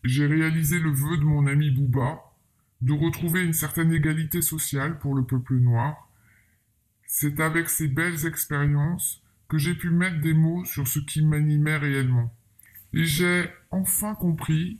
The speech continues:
que ma place était d'accompagner le parcours de vie vers la résilience, suite à des secrets ou des traditions familiales difficiles à porter. Et au moment où j'ai compris cette mission de vie,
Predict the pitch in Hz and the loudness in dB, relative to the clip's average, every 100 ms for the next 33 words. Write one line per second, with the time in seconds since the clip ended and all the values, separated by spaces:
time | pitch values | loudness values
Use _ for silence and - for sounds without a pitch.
0 | - 151 143 143 143 151 170 - 143 160 | -8 0 2 2 0 -2 -2 -2 -2 0
1 | 143 143 160 160 156 156 165 160 147 143 | 0 -2 -4 -2 2 4 4 0 -2 -4
2 | - 165 147 147 135 147 165 147 131 131 | -4 -2 0 2 2 0 -2 0 0 0
3 | 147 143 135 127 123 151 - - - _ | 0 0 2 2 0 -2 -6 -6 -10 _
4 | _ _ _ _ _ _ _ - - 175 | _ _ _ _ _ _ _ -8 -4 -4
5 | 175 - 147 143 143 - 165 - 156 143 | -4 -4 0 0 2 0 -2 -6 -4 -2
6 | 156 - 143 135 135 - 151 151 - 156 | -4 -4 -2 0 -2 -2 -2 -2 -2 -2
7 | 151 151 139 127 127 131 147 131 127 160 | 0 2 2 2 2 0 0 0 0 -2
8 | - 151 156 147 135 123 - 104 101 - | -2 -4 -2 -2 -2 -4 -2 -4 -4 -10
9 | _ _ _ _ _ _ _ _ _ _ | _ _ _ _ _ _ _ _ _ _
10 | _ 120 117 151 147 165 175 190 196 180 | _ -4 0 2 4 4 4 4 4 4
11 | 151 147 151 151 - 165 156 - - - | 2 0 -2 -4 -6 -6 -6 -8 -10 -4
12 | 135 131 156 165 - 156 147 131 123 127 | -4 2 2 2 0 2 2 2 0 -4
13 | 135 | -6